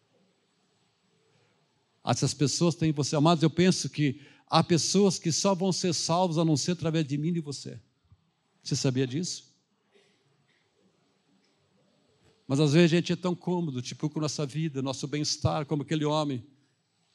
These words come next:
Ah, <laughs> com as preocupações dessa terra, com as coisas, eu quero bem. Porque dentro da gente, a gente quer o, ah, comemos, divertimos-nos, eu quero prazer, <laughs> quero me sentir bem,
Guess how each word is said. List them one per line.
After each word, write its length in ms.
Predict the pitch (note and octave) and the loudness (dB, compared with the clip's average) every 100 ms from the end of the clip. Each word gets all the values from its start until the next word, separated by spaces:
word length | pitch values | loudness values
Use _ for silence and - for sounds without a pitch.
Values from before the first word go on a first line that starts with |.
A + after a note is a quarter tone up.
| _ | _
Ah, 420 | C3+ D#3 D3 C3 G#2+ E3+ | 0 2 0 -4 -6 -8
<laughs> 540 | A#2 C3 _ - - | -8 -10 _ -20 -2
com 80 | E3 | 0
as 80 | - | 2
preocupações 680 | D#3 D3+ C#3 D3 - D3+ | 0 0 -2 0 2 0
dessa 240 | C#3+ B2+ C3+ | 0 -4 -8
terra, 440 | - C#3 C3+ B2+ | -6 -2 -2 -2
com 80 | C3 | -4
as 100 | - | -8
coisas, 460 | - C#3 C#3 A#2 B2 | 0 2 2 0 -6
eu 60 | |
quero 240 | A#2 C3+ B2+ | -8 -8 -8
bem. 420 | A2 B2+ B2+ B2 - - - | -6 -4 -4 -6 -12 -20 -6
Porque 240 | E3 D#3 F3 | -2 0 4
dentro 320 | F3 G#3+ E3+ | 4 4 2
da 140 | E3+ | 0
gente, 300 | B2+ F#3 G#3 | 2 0 0
a 100 | F3 | -2
gente 120 | D#3 | -4
quer 200 | E3+ F#3 | -4 -2
o, 180 | G3 F3+ D#3 - - | 0 -2 -6 -16 -6
ah, 380 | E3+ G3 F#3 F3 - D#3+ - _ _ _ _ | 0 2 2 0 -4 -12 -20 _ _ _ _
comemos, 480 | - E3+ F3+ G3+ E3+ | 2 8 10 8 6
divertimos-nos, 840 | D3 D#3 D#3 - G3 G3 D#3+ C#3 | 4 2 0 2 2 4 4 2
eu 100 | C#3+ | -2
quero 220 | C3+ F3+ | -4 -4
prazer, 680 | D#3+ E3 B2 B2+ F3 E3+ C#3+ - - - | -2 -4 -2 0 2 2 -2 -6 -12 -2
<laughs> 400 | F#3+ D3 - - | 0 0 -2 -10
quero 160 | - F3+ | 0 6
me 120 | F3 | 8
sentir 300 | D#3+ E3+ F3+ | 8 6 2
bem, 720 | C#3 E3 F3+ F#3 E3 A#2 - | 6 8 12 12 12 10 2